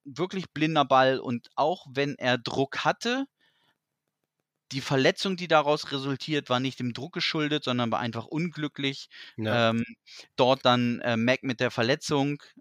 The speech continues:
Speaker 1: Er humpelt runter mit schmerzverzerrtem Gesicht. Äh, Ravens knien ab.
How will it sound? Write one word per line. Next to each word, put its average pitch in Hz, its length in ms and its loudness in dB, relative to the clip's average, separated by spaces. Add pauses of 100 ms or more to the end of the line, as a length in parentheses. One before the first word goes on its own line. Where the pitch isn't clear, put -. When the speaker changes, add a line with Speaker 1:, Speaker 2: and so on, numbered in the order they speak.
(200)
Speaker 1:
Er 120 160 -4
humpelt 139 360 0
runter 160 640 2
mit 120 280 -6
schmerzverzerrtem 123 840 0
Gesicht. 117 520 -6 (320)
Äh, 117 360 4
Ravens 139 460 2
knien 123 320 0
ab. - 380 -2